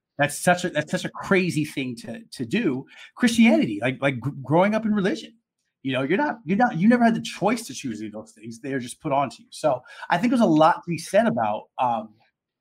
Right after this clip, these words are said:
you know, just these, these ideas that people think that are, that are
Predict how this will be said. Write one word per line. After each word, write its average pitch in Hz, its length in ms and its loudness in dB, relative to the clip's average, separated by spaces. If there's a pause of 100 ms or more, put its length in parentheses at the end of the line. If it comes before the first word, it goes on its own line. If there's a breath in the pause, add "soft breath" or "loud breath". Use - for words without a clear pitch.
(100)
you 165 100 4
know, 143 220 4
just 147 220 -2
these, 160 220 -4
these 147 160 -6
ideas 151 480 2
that 139 100 -2
people 135 180 -8
think 139 140 -6
that 123 80 -12
are, 117 100 -12 (180)
that 131 180 -2
are 123 200 -6